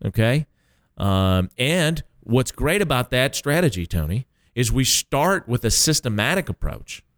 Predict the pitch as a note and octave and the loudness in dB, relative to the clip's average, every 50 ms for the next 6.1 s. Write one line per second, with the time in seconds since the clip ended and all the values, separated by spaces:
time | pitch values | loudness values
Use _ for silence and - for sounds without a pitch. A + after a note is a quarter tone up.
0 | _ _ _ _ _ - A#2+ A#2 - - B2+ A#2 A2+ A2 G#2+ C3 C3 C3+ C#3 B2+ | _ _ _ _ _ -4 -2 0 2 2 2 2 2 0 -2 -4 -2 -2 0 0
1 | A#2+ A2+ G#2+ G2 F2 F#2+ B2+ B2+ B2 A#2+ - - - A#2+ A2+ - - G#2+ G#2+ A2 | 0 0 0 -2 -2 0 0 0 2 0 -2 0 0 0 0 0 -2 0 0 0
2 | A#2 A#2 A2 G#2+ G#2 G#2+ G#2 G2 G2 G2+ G2+ - - - B2 G2 A2+ G#2+ G2 F#2 | 2 2 2 2 0 0 0 0 0 0 0 0 0 0 0 0 0 0 0 -2
3 | - - C3 D#3 E3+ D3 A2+ G2 F#2 F2 - - F2+ F#2+ G2 - G2 F#2 F2 F2 | 0 0 0 0 2 2 2 0 0 -2 -2 0 0 0 0 0 0 -2 0 2
4 | F2+ F2+ F2+ - - F2+ F2+ F#2 A2 G#2+ G#2 - G2+ F2 F2+ F2 D#2+ E2+ F2+ F2+ | 2 2 0 0 -2 0 2 2 2 2 0 -2 -2 0 0 0 0 0 -2 -2
5 | F2+ G#2 C3 C#3+ C3 G#2+ G2+ F#2+ F#2 - F2+ - - E2 D#2+ - - D#2 C#2+ D2 | 0 2 2 2 2 2 0 0 0 -2 -4 -2 0 0 0 0 -2 -4 -4 -4
6 | G2+ - | -6 -10